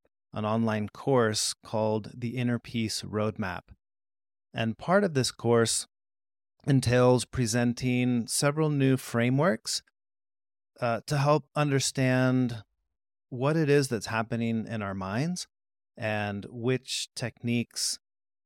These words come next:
are beneficial for learning to develop greater inner peace or cultivating inner peace. One of the lessons in the Inner Peace Roadmap is called the s-,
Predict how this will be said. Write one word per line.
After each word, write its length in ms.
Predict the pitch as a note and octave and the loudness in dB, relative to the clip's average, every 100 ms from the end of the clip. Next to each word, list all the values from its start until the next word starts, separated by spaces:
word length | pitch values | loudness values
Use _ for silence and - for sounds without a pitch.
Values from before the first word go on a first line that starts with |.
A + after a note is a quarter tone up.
| - | -12
are 100 | G#2 | -12
beneficial 920 | G2 A#2 G#2+ - D3 - A2+ A2+ G#2+ - _ _ _ _ _ | -4 -4 -4 -2 -4 -2 -2 0 -2 -6 _ _ _ _ _
for 800 | - A2+ A2 A2 A2 G#2+ G#2 G#2 - _ _ | -10 -2 0 2 2 0 0 -4 -10 _ _
learning 320 | C#3+ C3 C3 | 0 2 4
to 120 | B2 A#2 | 2 0
develop 440 | A#2 G#2+ G#2+ G#2+ _ _ | 0 2 0 0 _ _
greater 440 | B2 A2 G#2+ G#2+ - | -2 0 0 -2 -4
inner 280 | A#2 G#2 F#2+ | -8 -8 -10
peace 520 | - G#2+ E2+ - - | -8 -8 -6 -10 -10
or 120 | - - | -12 -8
cultivating 640 | A#2+ A#2+ A2 G#2 G2 G2 | -4 -4 -4 -6 -6 -8
inner 240 | G2 G2 F#2+ | -10 -10 -12
peace. 480 | - F#2+ F2 - - _ _ _ _ _ - | -10 -12 -8 -8 -8 _ _ _ _ _ -8
One 280 | A2+ C#3 E3+ | 0 2 2
of 140 | D#3 | 2
the 120 | C3 | 2
lessons 580 | A#2 A#2 D3+ C#3+ B2 G#2+ | 4 4 4 2 2 2
in 100 | A2+ | 0
the 100 | A2 | 0
Inner 140 | A2 | 0
Peace 280 | G#2+ A2+ F#2 | -2 -4 -2
Roadmap 520 | G#2 G#2 G2 G2+ G2+ G2+ _ _ _ | 0 0 0 -2 -2 -4 _ _ _
is 540 | A2 G#2+ G#2 G2 - - _ | -6 -4 -2 -2 -4 -6 _
called 640 | - G#2 G#2 G#2+ F#2+ - _ _ _ | -6 -2 0 -2 -6 -14 _ _ _
the 220 | G2+ G2+ F#2+ | -8 -8 -6
s-, 420 | - - - | -6 -4 -4